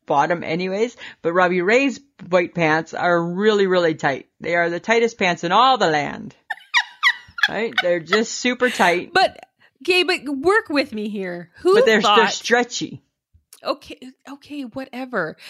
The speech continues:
Speaker 2: But who thought of tight bottoms? And this is football too, 'cause
Speaker 1: Yeah.
Speaker 2: football has them as well. It's like, what's up with that?
Speaker 1: 'Cause
Speaker 2: It
Speaker 1: you
Speaker 2: is
Speaker 1: don't
Speaker 2: like,
Speaker 1: want them to grab
Speaker 2: mm,
Speaker 1: you.
Speaker 2: it is, like,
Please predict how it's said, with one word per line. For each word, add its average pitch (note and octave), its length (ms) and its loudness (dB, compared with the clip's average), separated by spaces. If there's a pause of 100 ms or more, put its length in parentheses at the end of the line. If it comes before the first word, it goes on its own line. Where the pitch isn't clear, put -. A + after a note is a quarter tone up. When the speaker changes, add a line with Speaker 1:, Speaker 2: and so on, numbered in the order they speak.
(120)
Speaker 2:
But D4+ 200 0
who F4+ 280 4 (160)
thought D4 360 2
of A3 260 -2 (300)
tight C#4+ 640 -6 (320)
bottoms? A3 720 0 (340)
And C#4 200 0
this A4 180 0
is D4+ 80 -8
football C#4+ 440 2
too, G#3 440 -2 (220)
'cause E4+ 100 -4
Speaker 1:
Yeah. - 60 -6
Speaker 2:
football A4 340 2
has D4+ 240 2
them A#3+ 140 -4
as F#3+ 160 -4
well. A3+ 320 2
It's B3 180 -4
like, C#4+ 280 -2 (480)
what's B3 640 -6
up G#4 160 0
with G#3+ 180 -4
that? C#3+ 380 0
Speaker 1:
'Cause F#3+ 220 -6
Speaker 2:
It F4+ 120 4
Speaker 1:
you A4+ 60 4
Speaker 2:
is G#4 40 4
Speaker 1:
don't A#3+ 120 2
Speaker 2:
like, B3+ 120 4
Speaker 1:
want A3 160 2
them A3+ 160 0
to A3 80 -4
grab F#3 400 0
Speaker 2:
mm, G3 80 -6
Speaker 1:
you. C#3 160 -12 (320)
Speaker 2:
it D#4+ 160 2
is, A3 180 0
like, F#3 380 -6